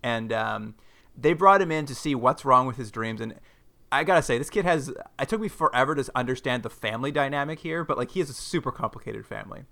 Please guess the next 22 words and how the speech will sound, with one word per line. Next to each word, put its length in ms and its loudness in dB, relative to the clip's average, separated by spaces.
So 340 2
they 80 0
come 200 4
in 100 4
and 140 2
they're 100 4
like, 240 2
"Both 400 6
of 80 -6
his 160 -6
parents 580 0
were 240 4
orphans." 720 0
And 80 -4
I'm 100 -2
like, 280 -4
"Okay." 440 -4
But 240 8
one 220 6
of 80 2
those 160 2
orphans 480 0